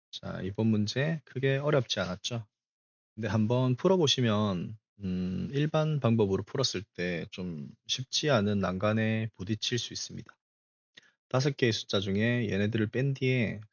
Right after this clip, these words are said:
줄을 어떻게 세울 건가에 대해서 한번,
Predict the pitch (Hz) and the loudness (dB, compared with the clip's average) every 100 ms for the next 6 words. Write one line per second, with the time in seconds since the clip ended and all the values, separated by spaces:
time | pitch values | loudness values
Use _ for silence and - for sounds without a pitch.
0 | _ - 147 151 101 - 110 104 123 110 | _ -10 -2 2 0 -2 -4 -2 0 -2
1 | - 87 92 85 82 82 85 - 85 80 | -2 -6 -2 -2 -2 -6 -8 -8 -8 -6
2 | 82 87 90 76 | -4 -4 -4 -8